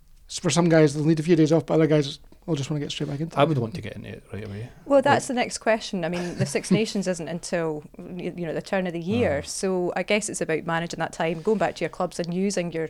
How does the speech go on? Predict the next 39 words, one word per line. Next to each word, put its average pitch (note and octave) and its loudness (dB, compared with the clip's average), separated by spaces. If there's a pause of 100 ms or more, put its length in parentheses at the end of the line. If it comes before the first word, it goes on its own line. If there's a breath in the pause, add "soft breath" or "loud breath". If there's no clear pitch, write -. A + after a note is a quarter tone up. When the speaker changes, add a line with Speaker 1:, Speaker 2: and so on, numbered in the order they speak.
(100)
Speaker 3:
domestic E3+ -6
game D#3 -6 (440 soft breath)
to, F#3 -2
to - -8
build F3 -2
for - -10
the E3 -4
next - -12
tournament. - -8 (300)
Speaker 2:
Yeah, F3+ -6
like, F#3+ -2 (200)
just - -4
through B2 0
my A2+ 4
experience, G#2+ -2
I A2+ 4
would A2 0
want G#2+ -8
to - -16
get - -16
in G#2 -10
as - -20
quick - -12
as - -20
possible. A#2+ -10
Speaker 3:
Yeah. F3 -6
Speaker 2:
Um, G2+ 0 (420 loud breath)
I F3+ 2
think G3+ 6 (460)
every E3+ 4
player B2+ 4
will A2+ 4
be G#2+ 2 (680)
different A#2+ -2
in - -18
terms G#2+ -2
of G2+ -6
number G2+ -4
of G2 -10